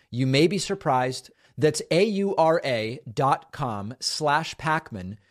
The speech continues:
to try Aura free for fourteen days. The link is in the podcast notes.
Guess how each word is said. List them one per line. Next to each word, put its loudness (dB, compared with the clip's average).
to -2
try 2
Aura 2
free -2
for -6
fourteen -2
days. 0
The 0
link -2
is -2
in 0
the -2
podcast -6
notes. -10